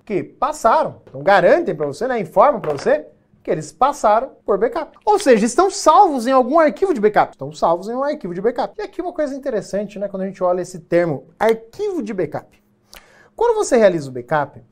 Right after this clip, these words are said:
ele não vai, na, principalmente nesses métodos que a gente tá trabalhando aqui, o completo, o diferencial, o incremental,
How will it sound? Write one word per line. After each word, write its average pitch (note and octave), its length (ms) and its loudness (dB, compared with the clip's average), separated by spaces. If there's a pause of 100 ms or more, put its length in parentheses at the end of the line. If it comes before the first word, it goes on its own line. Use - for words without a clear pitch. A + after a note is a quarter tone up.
(280)
ele D#4+ 220 -2
não G#4+ 200 -2
vai, G#3+ 520 2
na, D3+ 540 -6 (180)
principalmente G3+ 520 -2
nesses F#3 380 -6
métodos D#3 480 -4
que - 80 -12
a D3 60 -8
gente D3 100 -10
tá D3 100 -12
trabalhando C#3 400 -6
aqui, D#3+ 220 -6
o E3 60 -2
completo, E3 720 2
o - 20 -14
diferencial, F3 800 -4
o C#3+ 60 -10
incremental, C3+ 680 -10